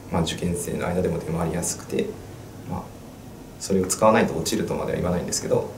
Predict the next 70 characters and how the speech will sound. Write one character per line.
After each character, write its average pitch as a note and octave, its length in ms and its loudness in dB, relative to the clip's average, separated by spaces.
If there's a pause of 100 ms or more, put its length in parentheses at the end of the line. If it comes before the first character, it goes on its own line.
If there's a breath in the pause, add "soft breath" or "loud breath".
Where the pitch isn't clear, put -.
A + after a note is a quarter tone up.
ま - 80 -10
あ、 - 20 -4
そ - 140 -2
れ F2+ 60 4
を F2 60 2
使 - 200 0
う - 160 2
と - 320 0
非 - 80 -10
常 F2+ 60 2
に F2 60 4
合 F2+ 220 4
格 - 220 0
答 D#2 280 2
案 A1 120 -4 (420)
の - 220 4 (180)
レ F#2+ 100 0
ベ F2 100 4
ル F2 100 2
ま F2 100 0
で - 140 0
引 - 40 -4 (140)
き - 60 -12
上 F2+ 80 4
げ E2 80 2
て - 80 -2
く - 120 -6
れ - 120 -2
る - 120 -2 (440 loud breath)
の F#2 40 -2
で、 F#2 220 2 (160)
ま F#2 60 -2
あ、 - 20 0
そ F#2+ 140 0
う - 20 6
い F2+ 40 2
う F2+ 40 0
論 F#2 100 0
書 - 140 -4
集 - 140 -2
か - 120 -2
ら - 40 0
分 E2+ 100 -2
か - 80 0
る - 100 0
よ - 60 -4
う - 40 -4
に、 - 200 -4 (480)
な - 80 -4
ん - 40 -4 (180)
か - 180 -8
先 F2+ 240 0
輩 F#2 140 2
方 - 240 0
が - 180 2 (260)
今 F2+ 120 4
ま E2+ 80 4
で D#2+ 120 0 (880)
積 F2+ 180 2
み - 0 -
上 E2 140 4
げ - 40 -4
て - 80 -6
き - 80 -6
た E2+ 120 -2
ノ E2 120 2
ウ - 20 -4
ハ - 100 -2
ウ - 40 -2
っ - 40 -8